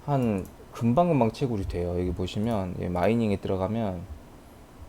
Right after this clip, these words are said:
마이닝에 들어가면 이렇게 구점오 개, 영 점, 하루에 영 점 구 개씩 나오고요. 또 하나 보여드리면 이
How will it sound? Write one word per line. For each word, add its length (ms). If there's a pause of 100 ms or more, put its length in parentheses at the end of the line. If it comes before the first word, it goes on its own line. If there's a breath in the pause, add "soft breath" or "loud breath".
(280)
마이닝에 400
들어가면 760
이렇게 480 (480)
구점오 540
개, 440
영 200
점, 200
하루에 180
영 160
점 120
구 140
개씩 240
나오고요. 560
또 160
하나 180
보여드리면 720
이 60